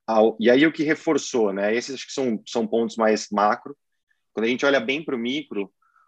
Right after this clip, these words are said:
o que que pra nós é muito relevante, né? Você tem o fundador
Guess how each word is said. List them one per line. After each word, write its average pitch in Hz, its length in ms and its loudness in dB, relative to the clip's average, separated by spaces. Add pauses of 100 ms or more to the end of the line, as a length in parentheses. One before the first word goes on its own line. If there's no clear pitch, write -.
o 101 80 -10
que 123 140 -6
que 151 160 2
pra 127 280 2
nós 117 380 4
é 117 80 4
muito 117 240 -2
relevante, 101 640 0
né? 101 180 0
Você 107 300 -2
tem 123 260 0
o 127 80 0
fundador 120 720 0